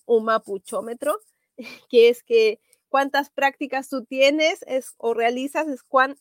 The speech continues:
más mapuche o menos mapuche eres, ¿ya? Eh, y en ese sentido, eh, y como yo partía diciendo hace un momento, yo soy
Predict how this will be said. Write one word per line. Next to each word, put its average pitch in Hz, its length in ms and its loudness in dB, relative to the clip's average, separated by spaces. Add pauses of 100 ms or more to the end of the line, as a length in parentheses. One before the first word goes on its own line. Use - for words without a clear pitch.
más 254 280 -6 (400)
mapuche 254 600 -6
o 233 140 2
menos 247 420 -2
mapuche 240 580 -10
eres, - 380 -18
¿ya? 208 280 -16 (720)
Eh, 208 500 0 (140)
y 277 140 0
en 320 120 0
ese 403 180 -2
sentido, 320 760 0
eh, 240 180 2
y 247 60 -10
como 247 220 -4
yo 254 120 -4
partía 269 300 -8
diciendo 285 340 -10
hace 294 200 -14
un 294 80 -10
momento, 269 580 -10
yo 294 240 -6
soy 349 420 -12